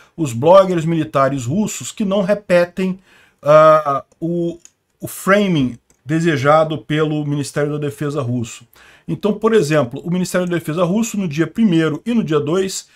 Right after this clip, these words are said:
disse que as forças russas conseguiram repelir a cabeça de ponte ucraniana próxima à ponte de Antonivka. E fizeram uma celebração totalmente desproporcional, né? Porque mesmo que tivessem tirado os soldados ucranianos dali,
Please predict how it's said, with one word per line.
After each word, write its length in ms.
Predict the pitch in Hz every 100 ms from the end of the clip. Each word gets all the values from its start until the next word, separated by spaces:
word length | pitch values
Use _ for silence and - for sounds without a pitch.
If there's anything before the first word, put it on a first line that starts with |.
| _ _ 123
disse 360 | 160 226 226
que 100 | 220
as 120 | 190
forças 460 | - 190 196 190 127
russas 480 | 131 208 208 208 -
conseguiram 640 | 214 208 214 151 185 180
repelir 600 | 175 190 202 156 185 190 - _ _ -
a 80 | 165
cabeça 420 | 190 170 180 185
de 100 | 170
ponte 440 | - 165 180 - 175
ucraniana 720 | 180 - 185 165 156 175 175
próxima 520 | - 170 170 - 185
à 20 |
ponte 380 | 160 160 170 -
de 60 | 160
Antonivka. 800 | 180 190 175 185 127 113 107 90 _ _ _ _ -
E 720 | 160 180 180 175 160 147 120 - _ -
fizeram 380 | 208 147 202 208
uma 100 | 180
celebração 720 | 190 185 180 147 - 196 196
totalmente 460 | 226 208 185 -
desproporcional, 1040 | 151 185 214 180 180 175 - 127 143 151 117
né? 160 | 147 180 _ _ _ -
Porque 300 | 139 - 170
mesmo 440 | 202 320 240 220
que 140 | 220 220
tivessem 680 | 202 131 165 214 208 175
tirado 560 | 147 - 135 151 170 135
os 80 | 123
soldados 580 | 151 120 135 147 123 120
ucranianos 560 | 120 143 123 131 123
dali, 380 | 117 117 226